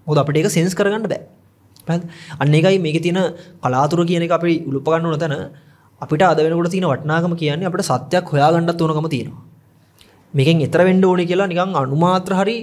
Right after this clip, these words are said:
නිකන් ලා හැඟීමක් හෝ තියෙනවා. නැත්තම් ධර්මයක් අහන්න එහෙම ඉදිරිපත් වෙන්නේ නෑනේ. කාලය මිඩංගු කරගෙන ඒකට එන්නේ නෑනේ. එතකොට එහෙම අදහසක් තියෙන කාලේ අපේ වාසනාව හරි අපේ තියෙන පුණ්‍ය ශක්තිය හරි නිසා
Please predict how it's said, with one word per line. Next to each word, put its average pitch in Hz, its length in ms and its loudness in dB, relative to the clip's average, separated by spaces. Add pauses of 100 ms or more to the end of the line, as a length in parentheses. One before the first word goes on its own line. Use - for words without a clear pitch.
(140)
නිකන් 139 240 -6 (460)
ලා 135 300 2
හැඟීමක් 208 480 0
හෝ 220 100 -2
තියෙනවා. 151 320 -2 (480)
නැත්තම් 127 320 -6 (440)
ධර්මයක් 123 360 -2
අහන්න 139 220 2
එහෙම 143 220 2
ඉදිරිපත් 147 380 -2
වෙන්නේ 131 160 -4
නෑනේ. 185 240 -4 (300)
කාලය 131 320 2 (180)
මිඩංගු 143 300 -2
කරගෙන 143 220 -2
ඒකට 135 220 -4
එන්නේ 147 160 -2
නෑනේ. 196 260 0 (1200)
එතකොට 185 280 2
එහෙම 175 280 0
අදහසක් 190 480 0
තියෙන 190 280 -2
කාලේ 156 460 0 (580)
අපේ 214 340 4 (260)
වාසනාව 175 520 0
හරි 180 160 2
අපේ 165 200 0
තියෙන 175 240 -2
පුණ්‍ය 156 220 -2
ශක්තිය 165 320 -2
හරි 170 120 0
නිසා 147 300 -2